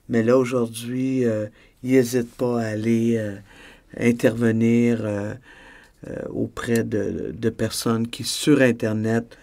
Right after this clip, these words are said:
tout en, bien sûr, parce qu'il faut pas aller à l'autre côté, euh, qui, qui, qui serait de,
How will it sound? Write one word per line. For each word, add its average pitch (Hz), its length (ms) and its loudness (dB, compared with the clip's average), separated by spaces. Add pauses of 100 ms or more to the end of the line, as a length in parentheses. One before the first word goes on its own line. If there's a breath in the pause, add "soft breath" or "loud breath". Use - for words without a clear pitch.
(280 soft breath)
tout 196 260 -4
en, 156 140 4
bien 131 260 0
sûr, 135 460 2 (540 loud breath)
parce 117 180 -2
qu'il - 80 -16
faut 120 120 0
pas 117 160 0
aller 117 140 4
à 113 100 2
l'autre 113 240 -2
côté, 120 640 0
euh, 104 560 -2 (100)
qui, - 200 -10
qui, - 220 -12
qui - 140 -12
serait 113 320 0
de, 95 380 -4